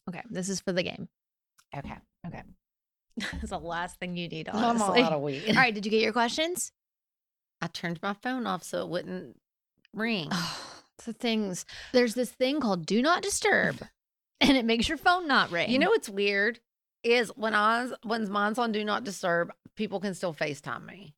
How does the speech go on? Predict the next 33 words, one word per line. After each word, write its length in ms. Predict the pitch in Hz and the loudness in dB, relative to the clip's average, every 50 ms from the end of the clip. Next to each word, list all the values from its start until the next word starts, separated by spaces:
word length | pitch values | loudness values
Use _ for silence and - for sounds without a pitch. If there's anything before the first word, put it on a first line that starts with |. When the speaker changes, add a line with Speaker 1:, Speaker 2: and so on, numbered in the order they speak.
| _ _ _ _ _ _ - | _ _ _ _ _ _ -2
Speaker 1:
<laughs> 20 | |
I 1200 | 262 - - - 311 277 214 - - - - - - - - - - - - - _ _ - 359 415 | 0 0 0 2 2 2 2 2 0 -6 -10 -12 -12 -14 -16 -18 -20 -20 -20 -20 _ _ 2 4 6
don't 220 | 370 392 415 415 - | 6 4 2 0 0
think 240 | 311 302 302 302 247 | -2 -2 0 -2 -4
so. 460 | - - 220 196 180 180 180 170 - - _ _ _ _ _ _ _ - - - _ _ _ _ _ - 403 427 415 370 330 - - | -2 0 2 2 2 2 0 -2 -4 -8 _ _ _ _ _ _ _ -20 -20 -20 _ _ _ _ _ -2 -2 -2 -2 -4 -6 -2 0
I 160 | - 262 269 302 | 4 4 4 4
don't 240 | 311 311 302 262 - | 4 0 -2 -2 -2
think. 420 | 233 226 226 226 208 185 175 165 160 160 | -2 0 0 0 0 -2 -2 -4 -4 0
Speaker 2:
I 180 | - 202 214 196 | 4 4 4 4
swear. 580 | - - - - - 202 208 196 180 165 143 - | 2 0 -4 -4 0 2 2 2 2 2 2 2
Speaker 1:
Then 160 | 262 262 262 | 2 4 4
you 120 | 277 285 | 4 4
have 180 | 302 320 302 254 | 6 4 6 6
a 120 | 294 277 | 6 4
weird 300 | 262 247 269 269 277 247 | 4 4 2 0 0 0
setting 440 | 220 - 269 254 254 240 226 214 208 | 0 2 4 4 4 4 2 0 0
that 120 | 208 202 208 | -2 -4 -2
has 320 | 208 220 220 214 214 202 | 0 0 2 2 2 2
it 180 | 214 214 208 - | 0 0 0 0
Speaker 2:
We're 220 | - 202 220 226 | 0 2 2 2
Speaker 1:
tur- 100 | 220 214 | 2 2
Speaker 2:
gonna 160 | 214 226 226 | 2 2 2
need 180 | 220 220 214 185 | 2 0 0 -2
to 60 | 190 | -4
fix 260 | - - 220 202 - | 0 0 -2 0 0
that 120 | - 202 170 | -2 -2 -2
because 300 | 180 170 208 185 170 160 | -2 0 0 -2 0 0
your 140 | 185 202 214 | -2 -2 -2
sister, 760 | - - 294 302 285 - - - 160 147 - - 156 165 - _ - | -2 -2 -2 0 0 -2 -4 -4 -4 -4 -2 -4 -4 -6 -8 _ -2
Speaker 1:
<laughs> 400 | 262 220 185 175 - - _ - | 0 0 0 -2 -6 -10 _ -2
Speaker 2:
I 80 | - | 0
have 240 | 196 233 240 233 233 | 4 6 4 4 4
to 140 | 233 233 | 0 -4